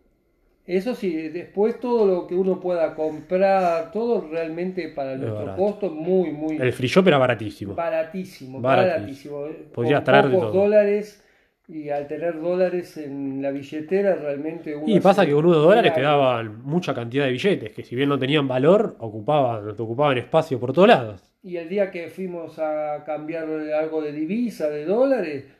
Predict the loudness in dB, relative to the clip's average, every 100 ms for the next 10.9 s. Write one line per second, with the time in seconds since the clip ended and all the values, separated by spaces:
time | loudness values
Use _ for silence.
0 | _ -8 -6 -4 -4 -6 -6 -6 -6 -8
1 | -10 -12 -12 -6 -8 -2 -2 2 0 0
2 | -2 -4 -8 -8 -6 0 0 2 0 -2
3 | -10 -20 _ _ _ -10 -2 2 2 0
4 | -4 -6 -6 -2 -2 -2 -10 -6 0 0
5 | 0 -4 -4 -4 -4 -6 -2 2 4 2
6 | 0 2 2 4 4 6 4 4 2 -4
7 | -4 -2 0 0 0 2 2 2 0 -4
8 | -8 -12 -12 -10 -8 -6 -2 -2 -2 -6
9 | -4 -6 -6 -6 -8 -8 -12 -16 -18 -8
10 | -4 -4 -6 -8 -8 -8 -6 -6 -6